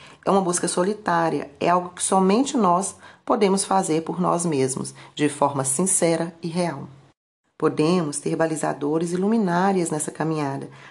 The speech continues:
mas não devemos nos apegar a elas, pois precisamos fazer esse processo de forma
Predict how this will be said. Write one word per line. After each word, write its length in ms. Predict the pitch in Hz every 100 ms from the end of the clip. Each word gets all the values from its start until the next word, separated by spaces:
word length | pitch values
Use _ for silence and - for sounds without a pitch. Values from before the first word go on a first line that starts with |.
| -
mas 260 | 165 165 156
não 280 | 160 180 214
devemos 560 | 220 170 156 160 156
nos 180 | 160 151
apegar 480 | - 156 143 143 147
a 160 | 160
elas, 460 | 151 151 143 135 - - - _ _
pois 500 | 165 151 131 - - - -
precisamos 760 | - - 165 147 175 226 233
fazer 380 | - 170 147 147
esse 200 | 143 -
processo 640 | - 143 - 160 160 165 - - -
de 120 | 170
forma 480 | 170 156 165 156